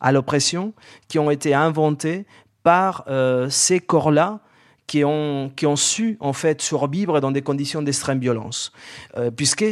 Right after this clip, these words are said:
c'est, c'est une condition qui aujourd'hui est universalisée. Je ne vois pas une autre, euh, c'est-à-dire, ce que, ce que, ce qu'on vit aujourd'hui, c'est les devenir femmes du monde, les devenir,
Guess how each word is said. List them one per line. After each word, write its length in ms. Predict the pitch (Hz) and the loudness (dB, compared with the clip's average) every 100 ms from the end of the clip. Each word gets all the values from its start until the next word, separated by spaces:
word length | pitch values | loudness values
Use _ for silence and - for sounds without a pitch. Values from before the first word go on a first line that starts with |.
| 208 | 0
c'est, 180 | - | 0
c'est 140 | 151 156 | 0 0
une 200 | 147 147 | 0 0
condition 520 | 156 147 143 - 175 | 0 0 0 -2 -4
qui 100 | - | -2
aujourd'hui 400 | 135 139 139 180 | 0 0 -2 -2
est 200 | 151 - | -2 2
universalisée. 760 | 156 139 127 - 131 127 - 110 | 4 4 4 2 0 0 -2 -4
Je 140 | 110 | 0
ne 100 | 131 | 0
vois 240 | 131 127 123 | 2 0 0
pas 140 | 147 | 0
une 180 | 151 135 | 2 0
autre, 280 | 139 - 127 | -2 -2 2
euh, 400 | 123 120 120 117 - - - | 4 4 2 0 -8 -18 -12
c'est-à-dire, 460 | - 135 139 151 160 | -8 -4 0 2 0
ce 60 | |
que, 240 | - 139 135 | 0 -2 0
ce 100 | 135 | -2
que, 180 | 139 127 113 - | -4 -4 -6 -6
ce 100 | - | 0
qu'on 160 | 151 | 2
vit 180 | 135 170 | 4 4
aujourd'hui, 500 | 147 135 139 165 214 - - | 4 2 -2 -4 -6 -10 -8
c'est 320 | - 170 175 - | -4 -4 -6 -8
les 140 | 123 131 | -4 0
devenir 600 | 127 131 139 175 160 135 _ | 2 4 4 4 0 -6 _
femmes 420 | - 151 147 131 120 | -4 0 0 -2 -6
du 160 | 120 | -2
monde, 460 | 123 156 185 165 156 - - | 2 2 2 0 -4 -10 -6
les 140 | 131 | -4
devenir, 560 | 131 127 135 156 151 | 0 0 2 2 -2